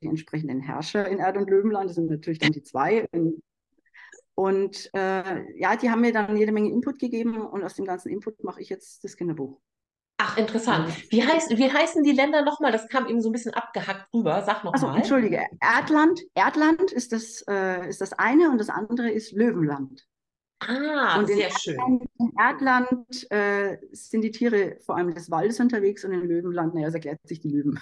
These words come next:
Speaker 1: <laughs>
Speaker 2: Ja, sehr interessant. Das hört sich alles ganz toll an. Und hast du eine, äh, Fortsetzung irgendwie vielleicht geplant zum Borndelkramer?
Speaker 1: Ja, da, also da laufen, da habe ich die Recherche jetzt auch schon angefangen dafür.
Speaker 2: Ah,
Speaker 1: Da habe
Speaker 2: okay,
Speaker 1: ich, ich
Speaker 2: alles
Speaker 1: habe die
Speaker 2: klar.
Speaker 1: Idee im Kopf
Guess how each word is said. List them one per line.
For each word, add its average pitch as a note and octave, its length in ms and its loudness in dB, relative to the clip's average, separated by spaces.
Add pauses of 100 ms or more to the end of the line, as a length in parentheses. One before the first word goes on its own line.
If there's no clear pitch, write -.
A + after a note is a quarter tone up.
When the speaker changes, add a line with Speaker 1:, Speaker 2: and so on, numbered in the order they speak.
(120)
Speaker 1:
<laughs> - 280 -6 (420)
Speaker 2:
Ja, G#3+ 300 0 (200)
sehr F3 440 2
interessant. C#4+ 760 -2
Das G3+ 160 -4
hört B3+ 140 -2
sich - 100 -8
alles G#3 220 -6
ganz A#3 280 -2
toll B3 260 2
an. D3+ 260 -2 (260)
Und G#3+ 160 -4
hast C#4+ 220 0
du C4+ 60 2
eine, A3 340 6
äh, G#3+ 160 4
Fortsetzung D#4+ 720 -2
irgendwie D4 240 -2
vielleicht C#4 340 -2
geplant B3+ 480 -4
zum G#3+ 240 -4
Borndelkramer? D4 1000 -4 (880)
Speaker 1:
Ja, F3 240 2
da, A3 120 2
also A#3 180 2
da B3+ 100 4
laufen, B3 380 4
da C4 80 2
habe A#3+ 100 2
ich B3 80 -2
die B3 60 2
Recherche A#3 380 0
jetzt A3 140 -8
auch E3+ 100 -6
schon - 160 -8
angefangen C#3+ 500 -2
dafür. C#3 160 -14 (160)
Speaker 2:
Ah, G#3+ 180 2
Speaker 1:
Da F3 80 0
habe F#3 40 0
Speaker 2:
okay, F#3+ 80 2
Speaker 1:
ich, G3 80 0
ich - 80 -8
Speaker 2:
alles E3 100 -6
Speaker 1:
habe A3 140 -2
die G#3+ 80 -6
Speaker 2:
klar. C#3+ 260 -6
Speaker 1:
Idee B3 100 -6
im C#4+ 140 2
Kopf D4 240 -2